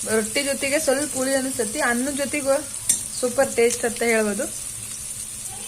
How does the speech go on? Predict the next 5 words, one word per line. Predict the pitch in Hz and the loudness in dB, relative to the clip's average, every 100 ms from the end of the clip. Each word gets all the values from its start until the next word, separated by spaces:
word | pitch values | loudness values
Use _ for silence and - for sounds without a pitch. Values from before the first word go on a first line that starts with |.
| - - - - | -10 -10 -10 0
ಸ್ವಲ್ಪ | 262 277 247 | 0 2 0
ಅರಿಶಿನ | 233 247 | 0 0
ಹಾಕ್ಕೊತೀನಿ. | 240 233 - 233 220 226 370 - - - - - - - - - - - - - - - - 247 254 - - - - - - - - - - - - - - - - - - - - 214 | -2 -2 -4 -4 0 0 -2 -10 -12 -12 -12 -14 -14 -14 -12 -12 -12 -10 -10 -10 -10 -12 -12 -10 -6 -2 -2 -2 -4 -8 -10 -8 -6 -8 -12 -12 -12 -12 -10 -8 -8 -10 -10 -8 -6 0
ಚೆನ್ನಾಗೈತಿ | 262 302 302 247 226 | 4 6 6 4 4
ಹೊಸ | 220 | 2